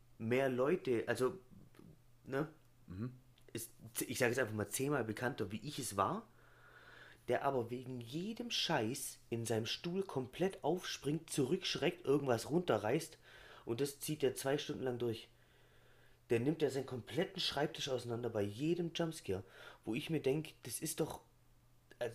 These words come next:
Speaker 1: das sollten doch die Leute sehen, dass das nicht echt ist.
Speaker 2: Nee, machen sie aber
Speaker 1: Und
Speaker 2: nicht.
Speaker 1: das kopieren, weißt du, dann guckst du beim nächsten Streamer rein, genau dasselbe.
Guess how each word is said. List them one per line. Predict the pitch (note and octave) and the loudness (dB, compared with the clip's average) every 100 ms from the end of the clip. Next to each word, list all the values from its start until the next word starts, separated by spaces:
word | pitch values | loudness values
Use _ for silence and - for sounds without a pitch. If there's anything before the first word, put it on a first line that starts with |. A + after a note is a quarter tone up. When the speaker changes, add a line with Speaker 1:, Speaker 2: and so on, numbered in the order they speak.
| - | -8
Speaker 1:
das | A#2+ - | -10 -2
sollten | D#3 D#3+ C#3 | -2 -2 -4
doch | A2 | -6
die | A2+ | 0
Leute | A2+ A2 G2+ | 0 0 -2
sehen, | G2 D#3+ G#3 | -2 0 0
dass | B2 - | -4 -6
das | G#2 - | -8 -8
nicht | F2 - | -12 -12
echt | G3 - | -12 -10
ist. | - F#2+ - - - - - - - - | -10 -10 -12 -16 -20 -20 -20 -20 -20 -14
Speaker 2:
Nee, | F2 E2+ | -10 -8
machen | E2+ F#2 | -8 -8
sie | E2+ | -4
aber | A#2 | -2
Speaker 1:
Und | A2+ | -2
Speaker 2:
nicht. | C3 | -4
Speaker 1:
das | |
kopieren, | - - A3 F#3+ E3 - - - | -4 -2 -2 -2 -8 -16 -20 -10
weißt | C3 D3 | -6 -2
du, | D3 | -2
dann | |
guckst | - - | -2 -2
du | C3+ | 0
beim | A2+ | 2
nächsten | E3 G3 | 0 -2
Streamer | F3+ - F3 E3 | -4 -2 -2 0
rein, | D#3+ | 2
genau | F#3 F#3 B3+ | 2 2 0
dasselbe. | C4+ - B3 E3+ | -6 -4 -2 -2